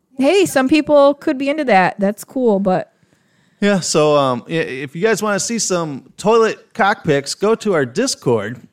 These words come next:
Speaker 2: If you
Speaker 1: <laughs>
Speaker 2: guys,
Speaker 1: Oh, jeez.
Speaker 2: if you guys, uh, there's a room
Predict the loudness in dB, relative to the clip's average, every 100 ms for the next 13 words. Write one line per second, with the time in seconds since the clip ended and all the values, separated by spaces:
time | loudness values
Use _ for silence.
0 | -4 2 4 6 6 6 6 4 4 4
1 | 4 4 4 4 4 0 -2 -2 0 0
2 | -2 -4 -2 0 0 -2 -2 0 0 -2
3 | -2 -2 -4 0 -2 -2 -10